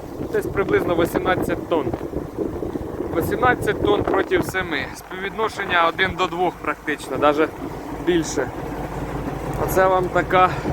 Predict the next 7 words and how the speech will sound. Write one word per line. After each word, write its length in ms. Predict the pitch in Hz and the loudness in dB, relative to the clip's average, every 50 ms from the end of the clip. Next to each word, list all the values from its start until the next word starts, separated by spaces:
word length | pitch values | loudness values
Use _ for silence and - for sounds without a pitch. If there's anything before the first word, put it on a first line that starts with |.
| - - - 185 | -4 -2 -2 -2
історія. 480 | 190 - - - 185 170 151 151 147 139 | -2 0 0 2 2 4 4 4 2 2
Звісно, 480 | 156 196 220 247 254 - - 196 196 185 - 151 - - - - - - - - - - - - 156 | 2 4 4 4 4 4 2 0 0 0 0 -2 -2 -4 -4 -4 -4 -4 -4 -4 -4 -6 -4 -2 0
йому 260 | 165 175 185 202 202 | 2 2 4 2 2
буде 300 | 185 170 185 190 165 175 | 2 2 2 4 4 4
тяжко 460 | 165 - 190 185 170 151 143 - 151 147 | 4 6 6 6 6 6 2 0 0 2
витягувати 720 | 147 151 - - 156 139 135 131 135 131 131 127 - 135 | 2 2 2 2 2 2 2 2 0 -2 -2 -2 -2 -4
його. 120 | 127 127 | -4 -4